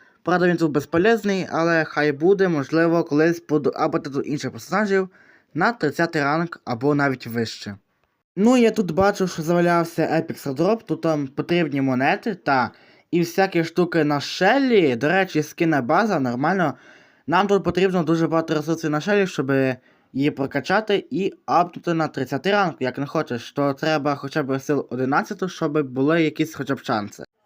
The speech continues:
А іще мені відкрилися подарки, і забираємо перший скін на Шеллі. Це буде перший скін, а нам їх треба хоча б десь п'ять.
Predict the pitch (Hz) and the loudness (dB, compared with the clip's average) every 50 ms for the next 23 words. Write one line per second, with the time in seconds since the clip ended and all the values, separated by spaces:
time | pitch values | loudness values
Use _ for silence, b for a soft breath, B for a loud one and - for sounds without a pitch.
0 | _ _ 147 156 151 143 135 131 - - - - 180 196 226 233 214 180 160 147 | _ _ 2 4 4 4 2 2 -2 -8 -6 0 2 4 4 4 4 2 2 2
1 | 147 151 160 165 160 147 139 139 - - 147 143 143 139 131 127 - - 139 127 | 2 2 2 2 2 2 0 -4 -4 -2 0 2 2 2 2 0 0 -2 -2 -2
2 | 123 - 127 117 117 143 175 196 226 - - 196 180 151 135 127 139 131 135 147 | -2 -2 -4 0 2 2 2 2 0 0 0 2 2 2 2 0 -2 -2 0 0
3 | 147 147 143 139 135 135 147 139 131 - - 131 123 - - 123 120 117 117 113 | 0 0 0 0 -2 -2 -2 -2 -4 -4 -8 -14 -16 -8 -6 -4 -2 -2 -4 -6
4 | - - 208 226 226 214 196 185 - - - - 156 151 147 143 139 123 127 139 | -4 -2 0 2 4 2 2 2 -2 -10 -4 0 2 2 2 2 0 0 0 -2
5 | 143 135 135 135 131 131 120 b b b _ 147 151 147 135 - 151 139 131 - | 0 2 2 2 2 0 -2 b b b _ -2 0 0 0 0 -2 -2 -2 -4
6 | - - 185 220 233 208 - - 143 139 147 160 180 196 202 190 180 - - 160 | -4 -2 2 2 2 2 0 -2 -2 0 2 2 2 2 2 0 -2 -2 -2 0
7 | 175 175 175 170 - - 123 - - 156 151 139 156 147 131 113 120 120 - - | 0 2 0 -2 -2 -4 -4 -2 0 0 0 2 0 0 0 -2 -4 -6 -6 -8
8 | - 117 113 117 110 104 - - - | -8 -6 -4 -4 -4 -6 -10 -16 -20